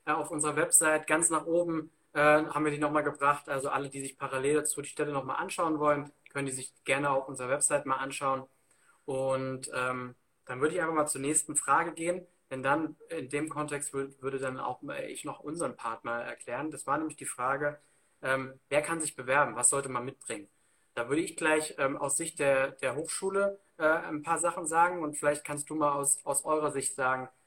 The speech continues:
was ist essentiell, was man mitbringen sollte? Nehmen wir mal an, Leidenschaft für den Fußball sollte vorhanden sein.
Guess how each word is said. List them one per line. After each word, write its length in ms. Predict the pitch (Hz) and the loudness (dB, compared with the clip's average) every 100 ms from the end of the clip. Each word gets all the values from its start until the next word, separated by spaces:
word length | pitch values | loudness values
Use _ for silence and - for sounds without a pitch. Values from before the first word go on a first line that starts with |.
| _ | _
was 160 | - 127 | 4 6
ist 200 | 143 - | 6 4
essentiell, 680 | 147 147 151 - 151 156 151 | 2 0 6 8 8 6 4
was 120 | - | 2
man 240 | 139 135 147 | 2 -2 -6
mitbringen 440 | 156 - 156 131 | -10 -4 -2 -2
sollte? 360 | 117 107 - 101 _ _ _ _ | -2 -4 -6 -12 _ _ _ _
Nehmen 200 | 131 147 | -2 0
wir 60 | 143 | 2
mal 160 | 131 | 2
an, 280 | 131 147 151 | 2 2 -2
Leidenschaft 640 | 143 131 143 165 151 151 - | 0 4 4 4 0 0 -2
für 120 | 139 | -4
den 60 | |
Fußball 460 | 139 175 185 - 131 | -4 -2 0 2 2
sollte 180 | 127 127 | 2 -2
vorhanden 420 | - 113 123 123 | -4 -2 -4 -6
sein. 280 | 120 127 156 | -4 -2 -4